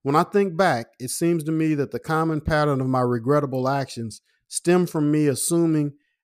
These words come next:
that in order for me to experience assurance, I'd have to commit myself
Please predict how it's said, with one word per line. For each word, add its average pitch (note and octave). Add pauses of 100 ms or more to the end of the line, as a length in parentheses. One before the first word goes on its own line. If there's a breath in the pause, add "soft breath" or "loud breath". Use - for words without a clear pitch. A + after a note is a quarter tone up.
that C#3+
in C#3
order E3
for D#3
me D3
to C#3
experience C#3+ (140)
assurance, A#2+ (460)
I'd C#3
have D3+
to C3
commit C3+
myself C3